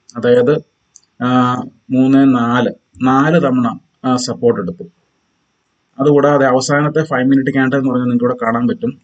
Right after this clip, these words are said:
അതായത് ഒരു ലോങ് ലോവർ വീക്ക് റിജക്ഷനോട് കൂടി ഈ ലെവലിൽ നിന്ന് റിജക്ട് ചെയ്തു. അതായത് ഇവിടെ സ്ട്രോങ് ആയിട്ടുള്ള സപ്പോർട്ട്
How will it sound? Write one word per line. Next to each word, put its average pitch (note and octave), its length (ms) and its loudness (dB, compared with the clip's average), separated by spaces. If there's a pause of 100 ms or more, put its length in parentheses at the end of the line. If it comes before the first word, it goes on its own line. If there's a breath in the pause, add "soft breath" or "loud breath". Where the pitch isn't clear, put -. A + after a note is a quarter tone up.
അതായത് B2 300 0
ഒരു C3 260 -2
ലോങ് B2+ 460 2
ലോവർ B2 340 2
വീക്ക് C3+ 160 -8
റിജക്ഷനോട് B2+ 480 -4
കൂടി B2+ 220 -4
ഈ B2+ 40 -2
ലെവലിൽ A#2 280 0
നിന്ന് A#2+ 140 -2
റിജക്ട് D3+ 300 -6
ചെയ്തു. - 120 -4
അതായത് A#2 260 0
ഇവിടെ A#2+ 140 -4
സ്ട്രോങ് B2 420 -4
ആയിട്ടുള്ള C3 240 -4
സപ്പോർട്ട് A#2+ 480 -6